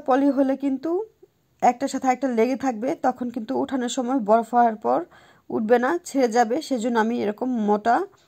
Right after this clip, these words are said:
প্যাকেট নিয়েছি, চিপস বা বিস্কিটের যে প্যাকেটটা থাকলে সে-, থাকে, সেটা নিলেই বেশি ভালো হয়। আর এই বক্সের ভিতরে নেওয়ার একটা কারণ ছিল যেন টমেটোর রসটা বের হয়ে না যায়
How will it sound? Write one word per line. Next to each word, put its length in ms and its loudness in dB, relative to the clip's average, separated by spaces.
প্যাকেট 340 -2
নিয়েছি, 300 -4
চিপস 220 -8
বা 100 8
বিস্কিটের 380 -8
যে 160 2
প্যাকেটটা 360 -4
থাকলে 180 -8
সে-, 140 -12
থাকে, 200 -6
সেটা 220 -6
নিলেই 320 -2
বেশি 220 -6
ভালো 220 0
হয়। 140 -2
আর 140 6
এই 120 4
বক্সের 340 4
ভিতরে 280 2
নেওয়ার 240 6
একটা 220 -4
কারণ 160 4
ছিল 120 -4
যেন 140 4
টমেটোর 400 0
রসটা 360 2
বের 200 6
হয়ে 220 4
না 100 6
যায় 260 2